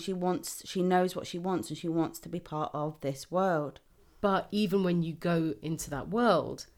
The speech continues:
Speaker 1: It comes with
Speaker 2: it comes with the cost of letting go of that whole part of your life. Eric's not gonna fucking understand. He's a prince. He's a legit, everything's gone right for him prince.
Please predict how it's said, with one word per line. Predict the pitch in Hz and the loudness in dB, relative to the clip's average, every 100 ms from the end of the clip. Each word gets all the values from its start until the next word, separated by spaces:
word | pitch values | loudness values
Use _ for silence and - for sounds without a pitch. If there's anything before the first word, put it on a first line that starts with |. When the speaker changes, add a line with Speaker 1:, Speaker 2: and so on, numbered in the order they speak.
| _ - - - | _ -20 -20 -6
Speaker 1:
It | 143 - | -6 -6
comes | - 170 175 160 | -4 -2 0 -4
with | 160 151 156 - _ _ _ - | -4 -4 -6 -10 _ _ _ -2
Speaker 2:
it | 165 - | -2 0
comes | 185 185 | -2 0
with | 165 143 | -2 -4
the | 151 - | -6 -8
cost | - 170 - | -4 -2 -2
of | 151 | -2
letting | 165 147 | -2 -2
go | 156 160 | -2 -2
of | 156 147 | -2 0
that | 151 - | 0 0
whole | - 165 139 120 139 - - | -4 -2 -2 -4 -8 -12 -18
part | - 170 135 - | -4 -2 -2 -4
of | 127 113 - - - _ | -10 -10 -16 -18 -20 _
your | 165 156 139 | -6 -4 0
life. | 160 151 104 135 - - - _ - - | 0 0 -4 -10 -14 -18 -20 _ -20 2
Eric's | 392 440 403 | 6 6 6
not | 392 | 4
gonna | 381 | 4
fucking | 381 - - - | 4 2 2 2
understand. | 330 302 339 339 339 - - | 4 4 4 6 4 0 0
He's | 285 285 285 | 8 8 8
a | 202 - - | 2 2 0
prince. | - 214 190 151 - - | -2 4 6 4 0 -4
He's | - 202 202 196 - | -4 -2 2 0 0
a | 165 165 147 - - - - | -2 0 -2 -4 -18 -20 -2
legit, | 180 170 - 196 180 - - - - - - - - - 180 | 0 2 6 8 8 4 -4 -20 -20 -20 -20 -20 -20 -4 2
everything's | 180 160 170 170 156 - | 4 4 2 2 0 0
gone | 165 156 | 0 2
right | 151 147 | 2 0
for | - 135 | -2 -2
him | 135 131 | -2 -2
prince. | - 120 107 - - | -2 -2 -2 -8 -10